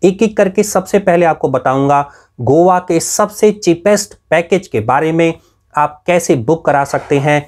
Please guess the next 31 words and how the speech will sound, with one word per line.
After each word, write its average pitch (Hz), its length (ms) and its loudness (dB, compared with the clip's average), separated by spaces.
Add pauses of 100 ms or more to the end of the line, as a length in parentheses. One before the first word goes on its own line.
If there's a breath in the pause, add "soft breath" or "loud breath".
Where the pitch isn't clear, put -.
(320 soft breath)
इस 247 200 0
पैकेज 202 420 0
को 202 160 2
जब 175 160 0
मैं 175 180 0
बता 151 240 0
दूंगा 165 260 0
तो 165 200 -4
इसको 143 220 -4
बुक 165 240 -2
कराने 151 300 -2
के 147 120 -4
लिए 175 100 2
वीडियो 123 260 0
के 127 120 -2
टाइटल 147 400 -2
और 113 200 0
डिस्क्रिप्शन 147 440 -2
में 143 140 0
दिए 123 180 2
गए 131 120 2
ट्रैवल 160 360 -2
कंपनी 127 380 -2
पे 120 140 -2
कॉल 127 240 0
करके 117 280 -4
आप 101 180 -4
इसे - 160 -6
बुक 135 260 -2
करा 147 180 0
लीजिए। 147 380 0